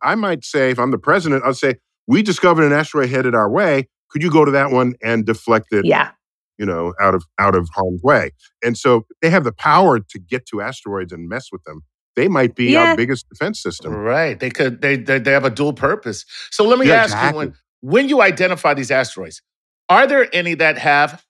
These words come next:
Speaker 3: many metals in them? So, like, instead of just one precious, like, or, you know, rare earth element, uh, or rare space element, would there be several?
Speaker 2: Yeah,
Speaker 3: Is, is that
Speaker 2: completely. I,
Speaker 3: possible?
Speaker 2: in fact, yeah, the ones that contain metal contain a lot of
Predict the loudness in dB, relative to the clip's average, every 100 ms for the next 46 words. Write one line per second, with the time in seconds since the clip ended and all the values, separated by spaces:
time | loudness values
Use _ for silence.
0 | _ -12 -6 0 2 2 -2 -2 0 -2
1 | -4 -14 -18 -20 _ -8 -8 -12 -18 -10
2 | -8 -4 -4 -4 -10 -10 -8 -6 -6 -6
3 | -10 -10 -12 -4 -2 0 -2 -4 -4 -4
4 | -6 -10 -12 _ -6 -4 -4 -4 -2 -2
5 | -4 -14 -10 -6 -6 0 2 2 2 0
6 | 0 -4 -2 -4 -6 -10 _ _ _ -2
7 | 0 0 0 -2 2 0 0 -2 -2 -2
8 | -2 -2 0 -2 -4 _ _ _ -10 -4
9 | -2 0 -2 -4 0 0 0 -4 -14 -18
10 | _ -2 0 -2 -2 0 0 0 0 0
11 | -2 0 0 0 -10 -8 -2 -2 -2 -8
12 | -4 -2 -4 -6 -6 -4 -4 -4 -6 -8
13 | -10 -8 -6 -4 0 0 -2 -6